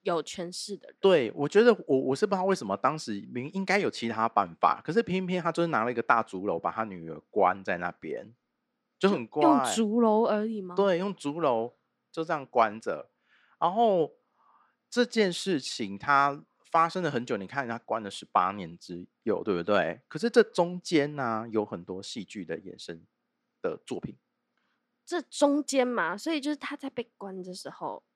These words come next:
Speaker 2: 对，就可能就有点点像当年的抖音了吧。
Speaker 1: <laughs>
Speaker 2: 嗯，就是，就是大家听这个故事，然后拍成抖音来，来给大家知道这一件事情这样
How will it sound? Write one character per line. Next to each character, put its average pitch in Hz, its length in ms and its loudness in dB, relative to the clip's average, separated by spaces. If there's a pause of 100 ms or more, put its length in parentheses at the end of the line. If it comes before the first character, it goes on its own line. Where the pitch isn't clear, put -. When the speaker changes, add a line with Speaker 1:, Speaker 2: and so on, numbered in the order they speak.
Speaker 2:
对， 117 340 0 (100)
就 156 420 4 (680)
可 - 140 -4
能 151 180 0
就 226 160 2
有 170 100 2
点 147 220 -6
点 151 200 -4
像 139 300 -2
当 135 220 0
年 117 140 -8
的 95 240 -6 (960)
抖 - 180 -6
音 113 140 -6
了 117 80 2
吧。 - 260 -4 (100)
Speaker 1:
<laughs> 339 880 0
Speaker 2:
嗯， 180 300 0
就 190 120 2
是， 190 420 0 (240)
就 202 100 -2
是 208 120 -2
大 202 120 0
家 190 140 2
听 196 160 -2
这 185 60 -2
个 160 80 0
故 170 160 -10
事， 160 100 -8
然 139 140 2
后 139 120 0 (160)
拍 143 140 -2
成 113 180 -6
抖 101 220 -2
音 110 140 -10
来， 101 280 -2 (100)
来 107 120 0
给 104 160 -6
大 104 160 2
家 110 160 -4
知 - 160 -10
道 104 160 6
这 107 120 -2
一 104 80 -4
件 98 220 -4
事 95 220 -8
情 85 380 -16
这 104 80 0
样 85 100 -2